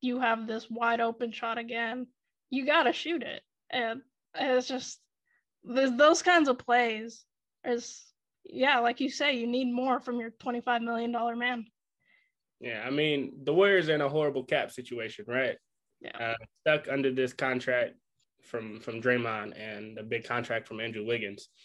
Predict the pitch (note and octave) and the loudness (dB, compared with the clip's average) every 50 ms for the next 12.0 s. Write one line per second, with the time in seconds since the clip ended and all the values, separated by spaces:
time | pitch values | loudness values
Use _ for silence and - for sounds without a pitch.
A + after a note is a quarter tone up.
0 | - - _ _ _ _ _ _ _ - - A#2 A#2+ A#2+ A#2+ A#2+ C#3 C3 C3 A2 | -20 -20 _ _ _ _ _ _ _ -6 -2 0 0 0 0 0 0 0 0 2
1 | B2 C3+ B2+ C3+ C3+ C3+ C3+ C3+ C3 B2 A#2+ - - C3+ C3+ - - C3 B2+ G#2+ | 0 0 2 2 2 2 2 2 2 0 -2 -2 -2 -2 -2 0 2 2 2 0
2 | - _ _ _ _ _ _ _ _ _ _ _ _ - - C#3 B2+ B2+ B2+ B2 | -2 _ _ _ _ _ _ _ _ _ _ _ _ -8 -2 0 0 0 0 0
3 | A#2+ A2+ F#2 F2 - - - - - F3 E3 F3+ E3+ E3 - D3+ C#3+ C#3 C3+ C3+ | -2 -2 -4 -6 -10 -16 -12 -4 0 0 2 2 0 0 0 -2 0 0 0 0
4 | B2+ - B2+ A#2+ B2 A#2+ - - C3 A#2+ A#2+ A#2+ - B2+ A#2+ B2 - - _ _ | -2 -4 -6 -8 -8 -12 -10 -8 -6 -6 -4 -4 -2 -2 -2 -2 -2 -6 _ _
5 | _ _ _ _ _ _ _ - B2+ C3 C3 C3 C3 B2 A#2+ A#2+ - - D3+ D#3 | _ _ _ _ _ _ _ -6 -4 -2 0 2 2 0 0 -2 -2 2 2 4
6 | D#3+ D3 C#3+ D3 C#3+ - - - - C3 C#3 C3+ C#3+ C#3 C3+ C#3 C#3 C#3 C#3 C#3 | 4 4 2 2 0 -2 -6 -8 -4 -4 -2 0 0 0 0 0 0 0 0 0
7 | C#3+ C#3 - D3+ C#3 C3+ C3+ C#3+ D3 - - - - - - B2+ B2+ B2 A#2 A2+ | 0 0 0 -2 0 2 0 0 0 -4 -6 -10 -10 -8 -2 -2 0 0 0 0
8 | A2 A2 B2 - - - - _ _ _ _ _ - - G3 E3+ E3+ E3+ E3+ D#3 | -2 -6 -8 -16 -20 -20 -20 _ _ _ _ _ 0 0 2 4 4 2 2 2
9 | D3+ D3+ D3 C#3 C3+ D3+ D#3+ D3+ C3+ A#2+ - - _ _ _ _ _ _ _ _ | 2 0 -2 -2 0 0 2 2 2 -2 -4 -8 _ _ _ _ _ _ _ _
10 | _ _ C3 B2 C3+ C#3 D#3 D3+ C#3+ C3+ C3 C3 B2 - _ - - C3+ C#3+ D3 | _ _ -4 0 2 2 2 4 2 2 0 0 -4 -8 _ -8 -4 0 2 2
11 | D3 C#3+ C#3+ C#3+ C#3+ C#3 B2+ C3+ C3+ C3+ C3 B2+ C3 B2+ B2 B2 A#2+ A#2+ B2 | 2 0 0 0 0 0 -2 -2 -6 -6 -6 -4 -4 -4 -2 -2 -4 -6 -8